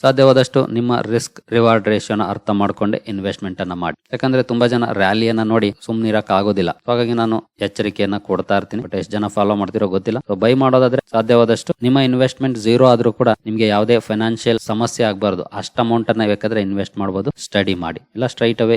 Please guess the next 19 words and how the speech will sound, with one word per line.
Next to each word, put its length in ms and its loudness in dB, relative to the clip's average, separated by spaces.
ಇಗ್ನೋರ್ 340 -2
ಮಾಡೋದು 320 -2
ಕೂಡ 100 0
ಬೆಟರ್. 300 -4
ನಾನಂತೂ 340 -4
ಇಗ್ನೋರೇ 380 -2
ಮಾಡೋದು 260 -4
ಈ 60 -12
ಸ್ಟಾಕ್ 280 -10
ಅನ್ನ 120 -12
ಸದ್ಯದ 340 4
ಮಟ್ಟಿಗೆ, 320 -4
ಯಾಕಂದ್ರೆ 300 -2
ಮುಂದಿನ 280 4
ದಿನಗಳಲ್ಲಿ 440 2
ಕಂಪನಿಯ 340 0
ಸರ್ವಿಸಸ್ 540 2
ಇಂಪ್ರೂವ್ 320 4
ಆಗಿ 200 0